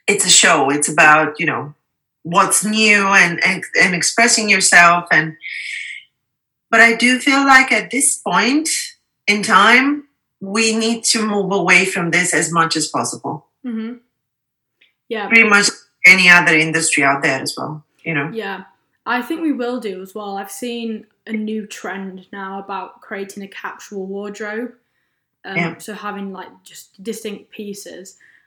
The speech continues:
Speaker 2: And it, it's inevitable it's going to have to go that way. And I think it will do.
Speaker 1: Yeah, yeah, yeah, yeah. I, I feel,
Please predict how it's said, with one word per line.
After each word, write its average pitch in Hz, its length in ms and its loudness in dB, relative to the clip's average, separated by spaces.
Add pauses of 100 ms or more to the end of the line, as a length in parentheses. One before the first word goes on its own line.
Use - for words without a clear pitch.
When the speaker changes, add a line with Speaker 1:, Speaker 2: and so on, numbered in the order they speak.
(100)
Speaker 2:
And 202 380 -8
it, 208 280 -8
it's 233 200 -8
inevitable 220 460 -8
it's 190 140 -14
going 202 240 -10
to - 80 -18
have - 360 -12
to 196 100 -14
go 190 200 -14
that 185 220 -16
way. 147 300 -20 (120)
And 214 120 -10
I 208 80 -10
think 240 260 -6
it - 100 -12
will 233 200 -8
do. - 260 -16 (960)
Speaker 1:
Yeah, 370 260 0 (120)
yeah, 381 260 0
yeah, 403 140 -2
yeah. 311 180 4
I, 294 380 4
I 285 160 4
feel, 311 220 2